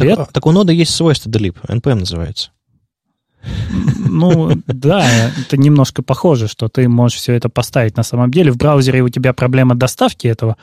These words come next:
Speaker 2: Да.
Speaker 1: в ноде у тебя такой проблемы, в принципе, нет.
Speaker 2: Ну да, да.
Speaker 1: Главное, чтобы код мы писали одинаково, чтобы я написал вот импорт К В Storage. А, видишь, там импорт же,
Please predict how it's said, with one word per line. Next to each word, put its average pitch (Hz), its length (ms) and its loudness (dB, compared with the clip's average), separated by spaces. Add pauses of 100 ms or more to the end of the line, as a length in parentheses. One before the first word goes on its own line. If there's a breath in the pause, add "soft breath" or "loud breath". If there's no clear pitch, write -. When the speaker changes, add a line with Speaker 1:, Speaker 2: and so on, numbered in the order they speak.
(140 soft breath)
Speaker 2:
Да. 113 160 0
Speaker 1:
в 127 60 4
ноде 151 240 4
у - 40 4
тебя 131 240 0
такой 127 240 -2
проблемы, 120 340 2
в - 80 -6
принципе, - 360 -4
нет. 107 420 -2
Speaker 2:
Ну 165 160 -2
да, 104 140 -6 (100)
да. 92 240 -8
Speaker 1:
Главное, 151 300 2
чтобы 143 240 -2
код 127 220 0
мы 117 120 -2
писали 110 320 -2
одинаково, 107 480 -2
чтобы 113 240 -6
я 117 80 2
написал 139 400 0
вот 139 240 0
импорт - 340 0
К - 120 -8
В 113 40 -2
Storage. 110 440 -4 (680)
А, 110 220 0 (240)
видишь, 143 260 -2
там 120 160 0
импорт - 380 0
же, 117 300 0